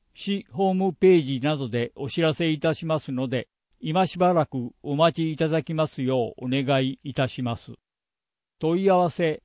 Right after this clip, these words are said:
令和三年度住民税非課税世帯などに対する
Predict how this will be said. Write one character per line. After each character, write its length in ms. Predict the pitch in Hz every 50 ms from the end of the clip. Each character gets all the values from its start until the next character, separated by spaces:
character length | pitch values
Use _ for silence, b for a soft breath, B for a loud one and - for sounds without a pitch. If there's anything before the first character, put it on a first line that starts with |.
| _ _ _ _ _ _ _ -
令 180 | 147 185 202
和 160 | 190 170 151
三 300 | 135 - 165 160 160 165
年 260 | 165 170 170 156 147 131
度 260 | 127 123 120 117 - _ _ -
住 320 | 143 135 170 180 190 190
民 260 | 185 190 190 180 156
税 280 | 127 143 135 127 127 123
非 100 | - -
課 160 | - 175 175
税 220 | 160 185 180 180
世 180 | 160 - 185 165 -
帯 200 | 160 143 131 127
な 140 | 127 135 156
ど 160 | 147 151 147
に 140 | 135 123 107
対 240 | - 143 147 147 139
す 180 | - - 151
る 220 | 123 123 113 113